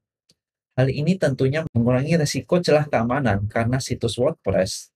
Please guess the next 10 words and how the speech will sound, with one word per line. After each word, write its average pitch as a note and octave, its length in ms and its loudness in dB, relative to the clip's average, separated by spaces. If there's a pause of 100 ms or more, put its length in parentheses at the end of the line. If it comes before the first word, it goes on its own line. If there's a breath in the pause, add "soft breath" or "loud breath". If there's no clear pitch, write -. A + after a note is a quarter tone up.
(160)
yang B2+ 240 2
ditinggalkan A2+ 880 2
oleh G#2 320 0
pemiliknya, G2+ 720 0
namun G#2+ 320 0
web-, - 480 -2
uh, G2 240 2
websitenya G2+ 560 -2
masih F2+ 320 -4
aktif. - 560 -12